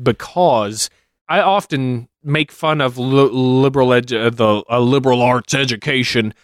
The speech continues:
in a tongue-in-cheek way because I have a liberal arts education.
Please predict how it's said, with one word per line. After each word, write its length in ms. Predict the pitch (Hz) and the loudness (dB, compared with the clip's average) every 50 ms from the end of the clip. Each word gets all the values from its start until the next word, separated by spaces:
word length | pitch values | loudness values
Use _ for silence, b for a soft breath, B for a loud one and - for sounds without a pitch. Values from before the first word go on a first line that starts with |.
| _ | _
in 140 | - 165 143 | -2 0 0
a 60 | 135 | 0
tongue-in-cheek 760 | - - - - 190 190 165 135 117 107 - - 214 175 - - | -2 -4 -4 -2 0 2 2 0 0 -2 -2 -2 -2 -2 -2 -2
way 180 | 123 107 104 107 | -2 -2 -2 -2
because 460 | 110 - - - 160 160 143 135 - - _ | -4 -6 -6 -4 -2 0 0 -2 -4 -6 _
I 180 | 127 131 147 143 | -6 -4 -4 -4
have 540 | 123 - 190 208 220 175 117 104 104 113 - _ | -4 -4 -2 0 0 0 0 -4 -6 -8 -10 _
a 80 | - 131 | -2 0
liberal 340 | 120 120 120 110 113 113 113 | 2 2 2 2 2 2 2
arts 340 | 107 107 104 - - - - | 2 2 0 -2 -4 -8 -6
education. 680 | 127 110 98 101 - - 104 95 87 - - 71 78 92 | -6 -6 -6 -6 -6 -6 -4 -4 -2 -4 -4 -6 -10 -20